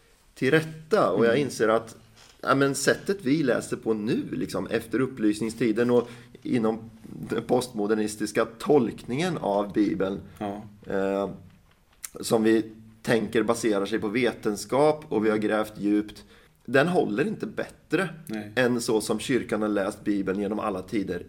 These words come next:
Speaker 2: Nej.
Speaker 1: innan.
Speaker 2: Nej.
Speaker 1: Snarare tvärtom.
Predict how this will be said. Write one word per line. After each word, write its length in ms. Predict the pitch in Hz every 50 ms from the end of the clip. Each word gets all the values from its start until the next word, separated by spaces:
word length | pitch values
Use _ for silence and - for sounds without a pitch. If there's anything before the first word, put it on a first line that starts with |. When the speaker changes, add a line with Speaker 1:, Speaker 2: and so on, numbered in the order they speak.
| -
Speaker 2:
Nej. 160 | - - 143 143
Speaker 1:
innan. 460 | 123 117 120 156 185 135 - - - - -
Speaker 2:
Nej. 880 | - 95 90 - - - - - - _ _ _ _ _ _ - - -
Speaker 1:
Snarare 500 | - - 143 139 123 110 107 110 120 117 - - - - - -
tvärtom. 720 | - 120 113 - - - - - 160 156 110 82 71 73